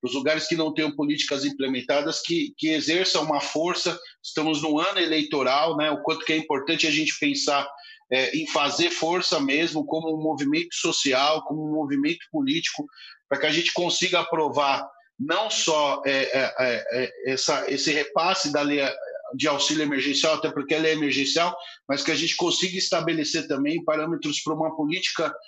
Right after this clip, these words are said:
municipal de cultura, onde a gente tenha conselho, fundo, políticas aprovadas através do L D A, do L D O, dentro dos municípios, das suas realidades, pra que isso tenha continuidade e fortalecer as políticas culturais, principalmente periféricas.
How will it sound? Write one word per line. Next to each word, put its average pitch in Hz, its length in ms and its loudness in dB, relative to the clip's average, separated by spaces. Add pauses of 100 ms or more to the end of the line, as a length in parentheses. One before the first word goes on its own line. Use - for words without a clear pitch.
(220)
municipal 160 720 0
de 165 100 -2
cultura, 151 540 -2
onde 151 180 -2
a 139 40 0
gente 147 260 0
tenha 156 200 -2
conselho, 151 580 0
fundo, 160 520 -8 (380)
políticas 170 640 0
aprovadas 156 560 0
através 143 420 0
do 143 80 0
L 139 260 0
D 131 140 0
A, 143 240 2
do 143 160 0
L 139 220 0
D 131 160 0
O, 156 340 0 (320)
dentro 165 380 0
dos 165 240 -2
municípios, 160 560 -2
das 151 160 0
suas 156 220 0
realidades, 147 540 0 (360)
pra 139 120 0
que 143 120 0
isso 202 200 -2
tenha 190 200 0
continuidade 170 840 0
e 160 40 -8
fortalecer 156 500 -2
as 143 160 -4
políticas 147 420 0
culturais, 139 640 -4
principalmente 147 540 -4
periféricas. 123 720 -4